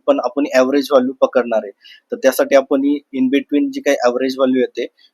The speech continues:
या ठिकाणी मी एट पॉइंट फाईव्ह ही व्हॅल्यू या ठिकाणी पकडतोय किंवा तुम्ही as it is तुमची व्हॅल्यू त्या ठिकाणी एंटर करू शकता. तर एट पॉइंट फाईव्ह मी या ठिकाणी rate of interest मी या ठिकाणी, अ, टाईप करतोय.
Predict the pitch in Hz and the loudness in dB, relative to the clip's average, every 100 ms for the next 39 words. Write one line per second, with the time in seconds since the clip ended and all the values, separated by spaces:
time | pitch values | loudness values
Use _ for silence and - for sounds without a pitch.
0 | - 117 135 135 131 135 147 151 _ - | -6 -4 -2 0 2 2 0 -2 _ -6
1 | 123 - 139 135 147 - 127 120 151 - | -6 -2 2 2 0 2 2 4 -2 -10
2 | _ - 135 131 127 123 123 - 123 131 | _ -8 -2 2 2 2 0 -2 -8 -6
3 | 135 123 113 110 101 - _ _ - 127 | -4 -4 -6 -10 -12 -14 _ _ -4 -2
4 | 139 143 156 160 123 123 139 135 147 139 | 2 0 0 -2 -2 -2 -2 -4 -6 -4
5 | 135 147 131 123 131 135 135 - - 127 | -4 -2 0 0 -2 -2 -4 -4 -2 -4
6 | 147 127 123 123 127 - - - - 95 | -4 -6 -4 -4 -4 -8 -8 -12 -12 -18
7 | - _ _ - - 127 127 - 131 135 | -20 _ _ -12 -4 -2 -4 -2 0 0
8 | 143 - 120 127 - 123 120 131 127 123 | -4 0 0 0 -6 -6 -6 -4 -2 0
9 | 127 131 - 120 120 131 127 123 - 127 | -2 -4 -6 -6 -2 -2 -2 -8 -4 -4
10 | 143 - _ - 117 113 127 120 123 127 | -4 -10 _ -16 -12 -8 -4 -2 -2 -6
11 | - 110 - 117 - - 120 - | -4 -4 -2 -4 -4 -4 -4 -2